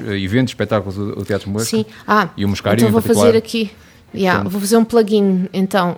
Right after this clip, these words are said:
Speaker 2: ah, porque se quiserem espreitar, ah, trabalho, ah, feito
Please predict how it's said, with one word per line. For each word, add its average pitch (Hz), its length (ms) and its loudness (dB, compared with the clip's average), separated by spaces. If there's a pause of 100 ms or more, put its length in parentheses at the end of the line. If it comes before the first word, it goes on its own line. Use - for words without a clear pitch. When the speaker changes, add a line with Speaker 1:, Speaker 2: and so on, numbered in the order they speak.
Speaker 2:
ah, 190 260 0
porque 214 380 0
se 214 100 -2
quiserem 254 460 2
espreitar, 220 720 -2 (260)
ah, 190 640 -4 (220)
trabalho, 190 840 0 (160)
ah, 180 140 -6
feito 208 340 -2